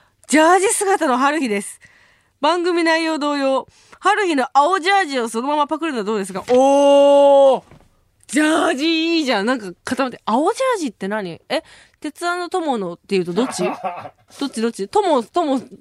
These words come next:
さんの方？ギターの友さんの方？え、あんな青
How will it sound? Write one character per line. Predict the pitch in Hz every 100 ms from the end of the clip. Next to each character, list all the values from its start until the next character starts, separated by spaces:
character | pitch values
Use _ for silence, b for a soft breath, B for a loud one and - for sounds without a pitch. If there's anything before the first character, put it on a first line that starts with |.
| _
さ | 226
ん | 202
の | 214
方？ | 185 277 _ _ -
ギ | 233
タ | 220 254 247
ー |
の | 247 233 240 226
友 | 262
さ | 233 170
ん |
の | 160
方？ | 165 B B
え、 | 233 269
あ | 302 359
ん | 403
な | 453 -
青 | 262 320 370